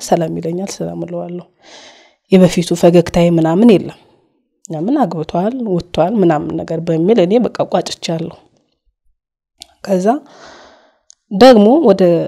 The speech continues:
ግንኙነት እንድንገባ ይወተውተኝ ጀመረ። ለምን ስለው ደስተኛ አይደለሁም፣ ከሚስቴ ጋር እንኳን ተኝቼ ደስተኛ አይደለሁም። አንቺን ነው የማስበው፣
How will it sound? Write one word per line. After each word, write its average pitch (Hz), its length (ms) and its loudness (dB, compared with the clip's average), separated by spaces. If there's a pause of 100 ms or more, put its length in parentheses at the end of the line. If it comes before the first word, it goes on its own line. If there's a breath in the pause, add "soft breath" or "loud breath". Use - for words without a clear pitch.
(100)
ግንኙነት 175 520 2
እንድንገባ 165 460 -2 (180)
ይወተውተኝ 165 640 -4
ጀመረ። 156 360 -8 (880 soft breath)
ለምን 196 480 2
ስለው 196 300 -6 (1000 soft breath)
ደስተኛ 170 360 -2
አይደለሁም፣ 170 460 -10 (1400 soft breath)
ከሚስቴ 185 380 -4
ጋር 165 160 -6
እንኳን 170 260 -6
ተኝቼ 185 400 -6 (140)
ደስተኛ 165 400 -6
አይደለሁም። 170 400 -10
አንቺን 180 360 -2
ነው 165 120 -4
የማስበው፣ 170 720 -8